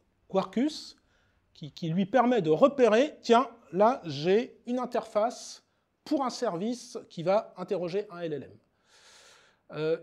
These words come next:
et une annotation system message, qui elle est une annotation, euh, LangChain four J qui est réutilisée, et dans laquelle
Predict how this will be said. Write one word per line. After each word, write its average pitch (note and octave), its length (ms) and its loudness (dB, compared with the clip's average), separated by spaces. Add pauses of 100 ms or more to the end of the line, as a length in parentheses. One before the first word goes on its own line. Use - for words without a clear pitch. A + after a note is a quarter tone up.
(140)
et C4+ 340 0 (180)
une F#3+ 160 0
annotation C4 540 2
system A#3 380 -2
message, G3 640 -2
qui F3+ 160 4
elle B3+ 160 10
est F#3 180 2
une F#3 80 0
annotation, F3+ 680 -4 (100)
euh, C3 80 -12
LangChain D3+ 400 -8
four C#3+ 240 -8
J F3+ 220 -10
qui - 100 -16
est B2 60 -10
réutilisée, C3+ 760 -6 (400)
et F3+ 160 -8
dans E3 160 0
laquelle B3 520 2